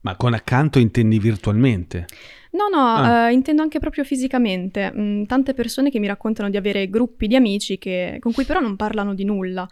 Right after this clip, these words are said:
Speaker 1: Mm.
Speaker 2: Eh, ad esempio non si sentono liberi di poter, eh, parlare della propria interiorità.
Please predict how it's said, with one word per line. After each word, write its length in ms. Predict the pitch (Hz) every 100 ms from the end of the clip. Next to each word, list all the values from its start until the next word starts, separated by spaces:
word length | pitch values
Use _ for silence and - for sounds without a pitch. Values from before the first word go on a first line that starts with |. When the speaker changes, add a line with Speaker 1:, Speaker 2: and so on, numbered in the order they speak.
| -
Speaker 1:
Mm. 220 | 113 98
Speaker 2:
Eh, 40 | 98
ad 320 | 101 107 196
esempio 280 | 196 233 233
non 140 | 220
si 80 | 208
sentono 320 | 226 226 220
liberi 320 | 214 214 214 208
di 80 |
poter, 340 | 196 208 202 196
eh, 300 | 196 196 -
parlare 520 | 208 202 202 202 202
della 180 | 196 190
propria 240 | 202 202
interiorità. 580 | 190 202 190 185 - 180